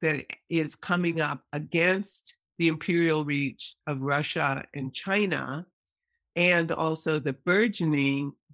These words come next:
big, but not as big, economies of Brazil and India is, you know, in this struggle in which we see fascism rising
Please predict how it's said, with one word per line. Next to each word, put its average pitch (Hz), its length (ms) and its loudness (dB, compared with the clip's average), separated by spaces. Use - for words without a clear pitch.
big, 175 500 2
but 147 280 2
not 151 340 0
as 156 220 0
big, 131 460 0
economies 156 800 0
of 139 140 -4
Brazil 139 800 0
and 135 320 -2
India 139 720 0
is, 175 500 2
you 175 120 0
know, 156 220 2
in 196 180 4
this 180 280 -2
struggle 156 800 0
in 170 160 0
which 180 220 -2
we 175 120 -8
see 139 560 -2
fascism 208 640 0
rising 214 680 0